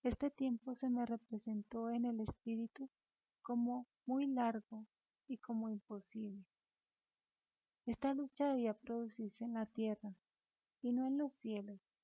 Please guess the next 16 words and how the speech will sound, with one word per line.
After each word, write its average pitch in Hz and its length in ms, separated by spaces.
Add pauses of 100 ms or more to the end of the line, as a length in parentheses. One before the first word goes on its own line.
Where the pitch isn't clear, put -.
(140)
donde 214 460 (500)
no 226 200
debía 233 500
haber 226 280
más 208 220
lucha, 202 400 (1040)
ya 240 120
que 254 140
la 262 120
divinidad 240 720 (220)
lo 233 100
había 214 320
afirmado 220 720 (460)
en 240 160
su - 160
estabilidad. 208 840